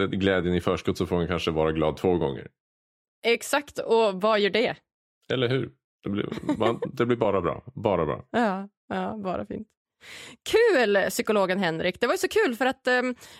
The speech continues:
Speaker 2: när folk har frågat mig så här, "Men jaha, v-, vem ska du intervjua härnäst?" Så jag bara, "Ja, men, eh, psykologen Henrik." Så bara, "Men psykologen Henrik ska jag intervjua." "Ja, men psykologen Henrik." Och alla bara,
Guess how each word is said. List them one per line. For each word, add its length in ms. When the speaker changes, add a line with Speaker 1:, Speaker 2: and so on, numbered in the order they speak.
Speaker 2:
när 120
folk 200
har 80
frågat 260
mig 100
så 80
här, 100
"Men 160
jaha, 680
v-, 320
vem 160
ska 120
du 60
intervjua 280
härnäst?" 340
Så 80
jag 100
bara, 120
"Ja, 180
men, 280
eh, 100
psykologen 440
Henrik." 440
Så 100
bara, 100
"Men 80
psykologen 440
Henrik 400
ska 140
jag 60
intervjua." 240
"Ja, 60
men 200
psykologen 380
Henrik." 280
Och 40
alla 120
bara, 140